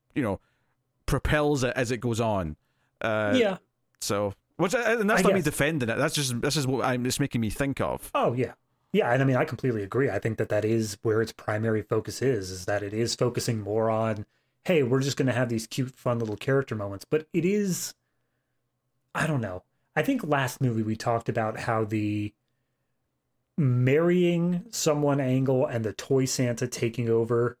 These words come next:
Speaker 2: angle didn't really mesh that well, but it still managed to just kinda, like, pull it all together in the end.
Speaker 1: They at
Speaker 2: But
Speaker 1: lea-,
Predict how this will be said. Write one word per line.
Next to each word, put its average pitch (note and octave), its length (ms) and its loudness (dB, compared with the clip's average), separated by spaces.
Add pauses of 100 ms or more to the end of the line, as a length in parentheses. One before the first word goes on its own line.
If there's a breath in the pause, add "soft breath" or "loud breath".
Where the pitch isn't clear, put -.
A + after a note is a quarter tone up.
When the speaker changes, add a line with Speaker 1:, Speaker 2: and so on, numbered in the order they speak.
(140)
Speaker 2:
angle B2+ 400 0 (140)
didn't A3 240 0
really F3+ 240 4
mesh A2+ 380 -2
that C#3+ 240 0
well, D#3 380 2 (680)
but D3+ 120 4
it D3 100 0
still F#3+ 280 2
managed E3 580 2
to C3+ 80 -4
just C3 280 -2
kinda, C3 260 0
like, A2 260 -2
pull A#2+ 240 -2
it A#2+ 80 0
all A#2 140 4
together A2+ 420 2
in A#2+ 100 0
the B2+ 140 2
end. C#3+ 280 0 (760)
Speaker 1:
They A#3 120 4
at C4 60 4
Speaker 2:
But - 60 6
Speaker 1:
lea-, D4 180 2